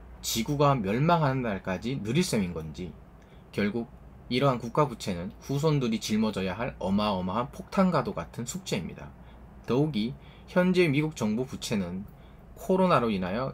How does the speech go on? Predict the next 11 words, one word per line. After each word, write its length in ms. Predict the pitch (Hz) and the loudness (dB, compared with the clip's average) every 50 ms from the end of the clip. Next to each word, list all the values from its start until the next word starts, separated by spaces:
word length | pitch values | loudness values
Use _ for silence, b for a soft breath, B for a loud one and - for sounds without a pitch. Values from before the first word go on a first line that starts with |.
| - | -4
여느 220 | - 104 123 156 160 | -2 0 2 2 2
때보다 580 | 160 - 123 98 92 92 - 95 101 113 - - - - - - | 2 2 0 0 0 -2 -4 -2 -4 -4 -6 -8 -14 -18 -14 -6
많이 280 | - 85 92 117 139 147 | -4 -2 0 2 2 2
증가하였고 760 | 139 - 120 127 127 123 113 98 87 85 - - 104 98 87 - - - - - | 2 2 0 0 0 0 0 0 -4 -6 -8 -8 -8 -8 -8 -10 -16 -18 -14 -6
이에 280 | - 113 127 139 139 - | -2 0 0 0 0 0
따라 260 | 120 101 104 107 110 | -2 0 0 -2 -4
상당한 640 | - - 151 147 147 143 147 147 143 151 165 190 - | -2 -2 0 0 0 2 4 4 4 4 2 0 0
논란이 480 | 110 104 107 117 120 135 143 147 139 | -2 0 2 2 4 4 4 4 4
되고 220 | 131 110 104 113 104 | 2 2 0 2 0
있는데 440 | 90 85 85 82 85 90 104 92 - - - B B B B B B B B B B B B B | 0 -2 -4 -6 -4 -4 -4 -4 -6 -8 -14 B B B B B B B B B B B B B
과거와는 720 | - - 117 131 147 143 180 180 160 135 131 131 147 143 | 0 2 4 4 6 6 8 8 8 8 6 2 0 -2